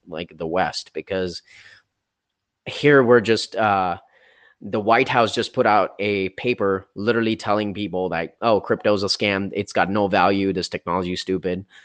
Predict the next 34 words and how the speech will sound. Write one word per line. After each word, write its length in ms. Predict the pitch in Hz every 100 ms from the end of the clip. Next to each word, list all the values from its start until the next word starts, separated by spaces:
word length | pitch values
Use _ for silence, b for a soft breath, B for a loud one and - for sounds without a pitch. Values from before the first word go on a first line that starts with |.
| b b b -
And 120 | 113
here's 260 | 107 123 -
China 580 | - 110 107 90 87 98 -
already 560 | 110 107 113 117 110
integrating 520 | 107 104 98 101 98 95
this 160 | 92
tech 320 | - 87 87 _
into 260 | 104 95 101
their 160 | 95
vision 420 | 87 107 98 98 87
for 120 | 92
twenty 300 | - 90 87
thirty-five. 640 | 80 82 76 65 65 - _ b b b b b b b b b _ _
I 160 | 110 131
don't 120 | 165
know, 140 | 185 165
guys. 560 | 156 160 156 - - B B B B -
Um, 680 | 135 127 123 117 113 110 101 _
fingers 360 | - 143 160 -
crossed, 520 | 165 151 120 - -
but 380 | 110 107 107 101
I 160 | 101 107
hope 300 | - 135 135
we 100 | 127
get 200 | 123 120
some 140 | 117
people 280 | 110 117 113
in 100 | 110
government 420 | 113 113 113 107
in 100 | 104
the 80 | 101
West 340 | 101 107 104 -
that 100 | 90
actually 640 | 101 - 110 107 104